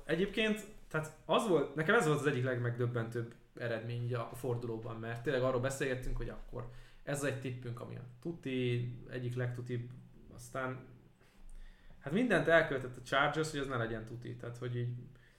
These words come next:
nem voltak hatékonyak, nem mozgatták jól a láncokat,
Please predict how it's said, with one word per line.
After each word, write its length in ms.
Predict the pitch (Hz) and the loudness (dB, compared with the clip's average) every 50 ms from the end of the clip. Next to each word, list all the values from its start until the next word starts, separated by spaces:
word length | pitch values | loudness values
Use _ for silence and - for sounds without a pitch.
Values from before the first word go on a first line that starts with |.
| _ - _ _ _ | _ -20 _ _ _
nem 260 | - 151 165 190 170 147 | -6 -2 0 2 2 4
voltak 340 | 143 131 120 127 - - | 4 2 2 0 -2 -8
hatékonyak, 1000 | - - 175 175 175 - 160 143 135 - - 139 131 127 123 123 120 117 120 - - - - - - - - - | -4 2 2 2 4 4 4 4 2 2 0 0 0 2 2 2 2 2 2 -2 -6 -10 -14 -18 -20 -20 -14 -8
nem 340 | 143 139 131 123 123 123 123 | -4 -4 -2 0 -2 -2 -2
mozgatták 560 | 127 127 123 120 127 117 - - 113 110 - 123 120 | -2 -2 -2 0 0 0 0 0 -2 -4 -4 -6 -8
jól 80 | 120 | -6
a 80 | 120 - | -4 0
láncokat, 880 | 131 160 185 175 156 151 - - 127 - - 123 117 120 117 117 - | 4 6 6 6 6 4 0 -4 -4 -2 0 0 2 2 0 -2 -4